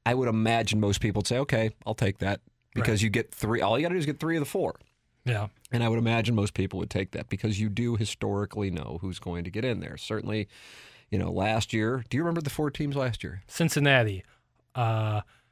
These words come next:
Speaker 2: Michigan, Georgia, and Alabama.
Speaker 1: Yes, nicely done.
Speaker 2: Thank you.
Speaker 1: Uh, so, you know, last year was a little bit of a sneaker that you didn't have Ohio State or Clemson in there. Um, but with that said, you usually know.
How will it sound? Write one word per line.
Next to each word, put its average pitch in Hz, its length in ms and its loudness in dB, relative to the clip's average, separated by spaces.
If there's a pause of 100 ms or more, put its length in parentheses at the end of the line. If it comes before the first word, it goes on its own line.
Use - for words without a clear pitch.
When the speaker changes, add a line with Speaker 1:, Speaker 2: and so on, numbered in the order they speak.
Speaker 2:
Michigan, 127 800 4 (880)
Georgia, 143 380 6
and 131 100 8
Alabama. 113 440 6
Speaker 1:
Yes, 190 440 2
nicely 165 320 -4
done. 123 380 -4
Speaker 2:
Thank 110 260 -6
you. 98 60 -12 (300)
Speaker 1:
Uh, 113 500 4 (160)
so, 127 300 0
you 165 100 0
know, 147 120 0
last 131 320 0
year 131 120 2
was 107 200 2
a 101 60 2
little 98 480 0
bit 107 140 2
of 92 80 0
a 90 40 -2
sneaker 92 440 -2
that 107 100 0
you 92 80 -2
didn't 95 160 -2
have 98 100 0
Ohio 95 360 0
State 92 500 -2
or 87 120 -4
Clemson 98 420 -2
in 87 140 -2
there. 90 200 -4 (460)
Um, 107 600 2
but 165 280 4 (100)
with 117 160 0
that 131 180 0
said, 107 220 0
you 117 80 0
usually 101 380 2
know. 117 220 0